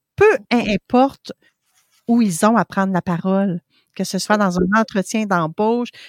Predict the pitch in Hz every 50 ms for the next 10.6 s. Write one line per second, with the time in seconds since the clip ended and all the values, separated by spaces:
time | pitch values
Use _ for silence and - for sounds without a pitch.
0 | - _ - 208 185 - 202 185 - - - 208 208 202 175 175 202 185 175 185
1 | 208 208 185 185 175 165 160 170 185 202 214 214 - - - 170 - - - 180
2 | 160 175 185 - 185 175 180 185 175 - 214 220 233 240 240 247 - - - -
3 | _ - 202 180 - - 180 - - - 202 190 180 190 175 180 196 196 185 180
4 | 170 170 - - - - - - 185 226 247 262 277 - - - _ _ _ _
5 | _ _ - 190 175 175 202 208 196 202 185 185 180 180 - 208 185 185 170 -
6 | - - 208 196 185 170 - - 180 165 - 180 165 156 170 - - 208 214 220
7 | 220 196 170 - - 196 170 160 165 - - - - 208 233 247 254 254 - _
8 | _ _ _ _ _ _ _ _ 208 196 190 - _ 202 - _ _ _ _ _
9 | _ _ - 180 156 - - - - - 180 175 - - 247 262 - _ _ _
10 | _ _ _ _ _ - 339 - - - _ -